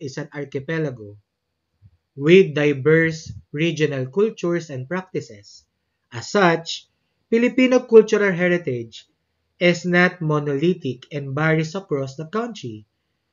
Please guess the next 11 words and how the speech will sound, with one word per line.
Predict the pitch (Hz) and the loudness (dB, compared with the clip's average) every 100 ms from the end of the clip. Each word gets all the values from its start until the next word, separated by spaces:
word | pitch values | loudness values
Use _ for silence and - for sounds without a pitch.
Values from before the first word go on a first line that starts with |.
| _ _ _ - | _ _ _ -6
This | 143 185 220 185 | 8 8 8 6
diversity | 175 151 160 165 160 151 151 151 - | 4 4 4 2 0 -4 -4 -6 -2
adds | 160 143 131 - | -2 -2 -6 -8
to | 151 | -4
the | 135 135 | -2 -2
richness | 160 160 151 139 123 113 - | -2 -4 -8 -10 -10 -12 -14
of | 135 | -10
the | 135 | -4
nation's | 131 135 147 135 135 120 117 - | -2 -2 -4 -4 -8 -10 -14 -14
cultural | - 160 156 151 139 135 | -4 -2 -2 -4 -4 -6
identity. | 131 123 117 120 120 110 | -8 -6 -8 -10 -14 -18